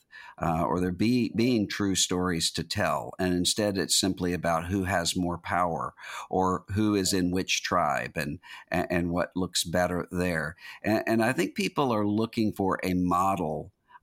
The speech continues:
uh, of those who would say our tribal identifications don't matter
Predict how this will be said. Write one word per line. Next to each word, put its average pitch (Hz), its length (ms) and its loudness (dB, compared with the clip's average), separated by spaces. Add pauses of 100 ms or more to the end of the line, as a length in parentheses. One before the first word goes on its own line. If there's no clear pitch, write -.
uh, 95 300 2
of 92 180 0
those 101 260 2
who 98 100 2
would 92 120 0
say 92 320 0
our 92 260 -2
tribal 131 580 2
identifications 90 1200 0
don't 101 540 -2
matter 92 640 0